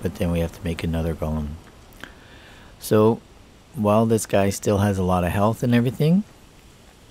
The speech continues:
I thought we'd, uh, get a little revenge in the jungle. The mighty, mighty jungle. And where is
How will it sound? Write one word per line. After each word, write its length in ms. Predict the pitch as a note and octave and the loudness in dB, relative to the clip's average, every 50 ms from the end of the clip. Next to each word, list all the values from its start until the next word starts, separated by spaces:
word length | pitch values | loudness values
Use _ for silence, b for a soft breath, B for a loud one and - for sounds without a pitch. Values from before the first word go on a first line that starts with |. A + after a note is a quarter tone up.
| - - - - | -20 -20 -16 -10
I 120 | - A2+ | -6 -6
thought 300 | G#2 - - A2 A#2 - | -4 0 0 0 0 0
we'd, 200 | - G#2+ G2 F#2+ - - - - - - - - - | -2 -2 -4 -4 -6 -14 -20 -20 -20 -20 -18 -10 -6
uh, 440 | F#2 F2+ F2+ E2+ D#2+ E2 E2 F#2 F#2 - - - - - - - - - - - - - - - | -4 -2 -2 -2 -2 -4 -4 -6 -8 -10 -14 -20 -20 -20 -20 -20 -20 -20 -20 -20 -20 -20 -14 -6
get 180 | - C#3+ C#3 | -4 -2 0
a 60 | D3 C#3+ | 0 0
little 320 | C3+ C3 B2+ A#2+ A#2 A2 | 0 0 0 0 0 0
revenge 800 | G#2+ A2 A2 G2+ G#2 G#2+ G#2 F#2 D#2 D#2 D#2+ D#2+ - - - - - - - - - - - - - - - - - - - - - - - - - - - - - - - - - - - - - - - - - - - - - - - - - - - - - - | 0 0 -2 0 0 0 0 0 -2 -4 -6 -10 -10 -12 -16 -16 -18 -20 -20 -20 -20 -20 -20 -20 -20 -20 -20 -20 -20 -20 -20 -20 -20 -20 -20 -20 -20 -20 -20 -20 -20 -20 -20 -20 -20 -20 -20 -20 -20 -20 -20 -20 -20 -20 -20 -20 -20 -20 -20 -20 -20 -20 -20 -16 -8 -6
in 420 | F#2 E2 D#2+ E2 D#2+ D#2+ E2 E2+ F2 - - - - - - - - - - - - - - - - | -4 -2 -2 -2 -4 -4 -6 -8 -10 -14 -20 -20 -20 -20 -20 -20 -20 -20 -20 -20 -20 -20 -20 -14 -8
the 100 | - A2+ | -8 -6
jungle. 480 | G#2 - A#2+ A#2 A2 F2 D2+ D2+ D2+ E2 F#2+ - - - - - - - - - - - - - - - - - - - - - - - - - - - - - - - - - - - - - - - | -2 0 0 0 0 -2 -4 -6 -8 -10 -14 -18 -20 -20 -20 -20 -20 -20 -20 -20 -20 -20 -20 -20 -20 -20 -20 -20 -20 -20 -20 -20 -20 -20 -20 -20 -20 -20 -20 -20 -20 -20 -20 -20 -20 -20 -20 -20 -18 -12
The 100 | - A2 | -8 -6
mighty, 420 | G2 G2 F#2+ G2+ G2+ G2+ G2 G2+ F#2+ | -4 -2 -2 0 0 0 0 -2 -2
mighty 320 | F#2 F#2 F#2 F#2 F#2 F#2 | -2 -2 -2 -2 -2 -4
jungle. 460 | F2 - F2+ F2 E2+ E2 D#2 D2+ D#2 E2 - - - - - - - - - - B B B B B B B B B B B B B B - - - - - - | -4 -4 -4 -4 -4 -4 -6 -8 -8 -12 -14 -20 -20 -20 -20 -20 -20 -20 -20 -20 B B B B B B B B B B B B B B -20 -20 -20 -20 -14 -12
And 260 | E2 D#2+ D#2 D#2+ E2+ | -10 -10 -8 -8 -6
where 280 | F#2+ G2 A#2 C3+ C#3 C#3 - | -6 -4 -4 -4 -6 -6 -6
is 240 | G#2+ G2 G2 - | -6 -8 -8 -10